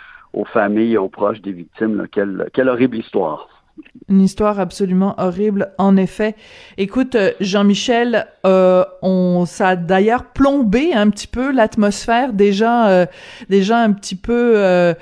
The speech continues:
Speaker 2: sombre du gala de la disque, parce que, bon, Louis-José Houd était devant une salle à moitié vide, hein, euh, à cause de la distanciation, euh, sociale. Euh, il y avait pas grand monde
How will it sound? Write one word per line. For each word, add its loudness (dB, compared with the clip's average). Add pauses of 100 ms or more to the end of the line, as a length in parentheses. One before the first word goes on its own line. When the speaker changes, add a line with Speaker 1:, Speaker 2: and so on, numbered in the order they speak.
(160)
Speaker 2:
sombre 0 (240)
du 0
gala 2
de -4
la 2
disque, -2
parce -4
que, 2
bon, 2
Louis-José 2
Houd 2
était 0
devant 0
une 2
salle -2
à 4
moitié 2
vide, -2
hein, 0 (340)
euh, 4
à 0
cause 0
de 2
la 0
distanciation, -2
euh, 0
sociale. -2
Euh, 2
il -2
y 0
avait -2
pas -2
grand 2
monde 4